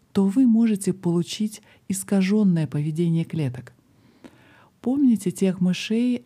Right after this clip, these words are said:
о которых я говорила в начале, которые набирали вес, когда их кормили во время сна? Их тела работали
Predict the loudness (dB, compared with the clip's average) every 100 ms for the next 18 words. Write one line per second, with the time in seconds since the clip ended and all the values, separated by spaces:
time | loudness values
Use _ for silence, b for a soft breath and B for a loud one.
0 | -8 -4 -2 -2 -2 -2 -2 -2 -2 -2
1 | -2 -2 -2 -2 -4 -4 -4 -6 -4 -2
2 | 0 0 0 0 0 0 -2 -2 -2 -2
3 | -2 -4 -8 b b b -8 -2 0 0
4 | -2 -2 2 2 2 2 0 -2 -8 _
5 | -4 -2 0 0 0 -2 -4 -4 -6 _
6 | _ _ _ _ _ _ _ _ _ _
7 | _ _ _ 0 0 -2 0 2 2 -2
8 | -4 0 2 2 2 2 2 2 2